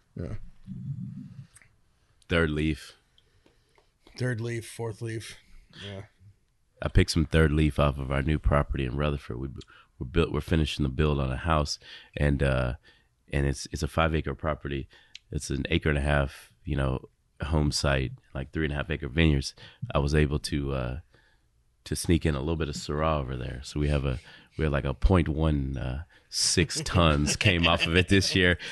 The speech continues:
Speaker 2: and we did a pick with, with, uh, with my wife and the kids. Uh, so it's very special to have that third leaf,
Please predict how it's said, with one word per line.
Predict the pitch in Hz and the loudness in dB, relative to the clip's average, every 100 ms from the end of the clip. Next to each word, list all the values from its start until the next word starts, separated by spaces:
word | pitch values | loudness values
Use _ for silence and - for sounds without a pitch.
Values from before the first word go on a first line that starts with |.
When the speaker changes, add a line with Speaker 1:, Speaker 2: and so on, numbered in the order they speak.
| - - | -14 -8
Speaker 2:
and | 73 | -4
we | 76 | 0
did | 85 76 | 2 0
a | |
pick | - 104 92 82 | 2 4 4 2
with, | 78 - - | -2 -4 -2
with, | 73 71 | 0 2
uh, | 71 64 - | 2 2 0
with | 73 | 0
my | 73 | -2
wife | 67 78 80 - | 0 2 2 0
and | 67 | -6
the | 65 | -6
kids. | - 90 76 71 - - - - - - | 2 4 4 0 -4 -12 -20 -20 -20 -12
Uh, | - 62 62 - | -6 -4 -4 -6
so | - 71 | -4 -4
it's | 71 | 0
very | 80 76 | 0 0
special | - 85 - 73 71 | 2 2 4 0 0
to | 71 | 0
have | 69 67 | 2 2
that | 62 - | 2 2
third | - 78 65 | 6 6 8
leaf, | 76 76 - | 6 4 0